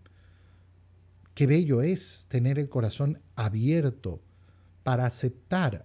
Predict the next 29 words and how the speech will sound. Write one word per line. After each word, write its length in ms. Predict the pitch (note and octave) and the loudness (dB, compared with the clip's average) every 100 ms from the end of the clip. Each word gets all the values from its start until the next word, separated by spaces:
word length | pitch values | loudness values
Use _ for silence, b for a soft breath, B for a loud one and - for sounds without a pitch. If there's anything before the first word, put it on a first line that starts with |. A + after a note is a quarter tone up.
| - | -8
a 80 | A#2+ | -4
los 240 | G#2 G2 - | -2 -4 -4
demás, 460 | F#2+ F2+ F2 - B B B B B | -4 -6 -8 -16 B B B B B
para 160 | D3+ D#3 | 2 2
aceptarlos 720 | D#3+ D3 G3+ B3 A#3 - - - | 2 0 0 2 0 -2 -6 -4
en 100 | C3+ | -2
su 140 | D3 | -2
forma 280 | F#3 F3+ E3 | 0 2 2
de 120 | B2 | 2
ser, 260 | F3+ G3 G3 | 0 0 0
para 160 | C#3+ | 0
aceptarlos 500 | A#2+ A#2+ D3 D#3 D#3+ | -2 -4 -2 -2 -2
con 200 | - A#2 | -2 -4
sus, 340 | - A#2 G#2+ - | -2 -6 -6 -6
eh, 60 | |
eh, 480 | B2 A2 G2 A#2 G#2+ | -4 -2 -4 -6 -8
mm, 800 | E2+ A2+ F2 A#2 A2 - - C3 A2 - | -8 -10 -8 -8 -10 -14 -10 -10 -10 -6
pequeñeces, 720 | - A#2+ C3 D#3+ G3+ E3 C3 B B B | -6 0 0 2 0 -4 -6 B B B
pero 220 | - D#3 D#3 | -2 0 0
para 140 | D3 | -2
aceptarlos 500 | C#3 C#3 G3 A#3+ - | -2 -4 -2 -2 0
también 240 | D3 C#3 | 2 2
con 140 | C3 B2 | 0 -4
sus 180 | A#2+ A2 | -4 -4
grandezas 560 | A2+ A2 E3 F#3 E3 | -2 0 -2 -2 0
y 60 | C#3+ | 0
alegrarnos 680 | A2+ A2 B2 C#3 C#3 C3 - | 0 0 0 0 -2 -4 -4
con 200 | A2+ B2+ | -2 0
ellas. 480 | G#3 F3+ G2 - | 0 0 -6 -12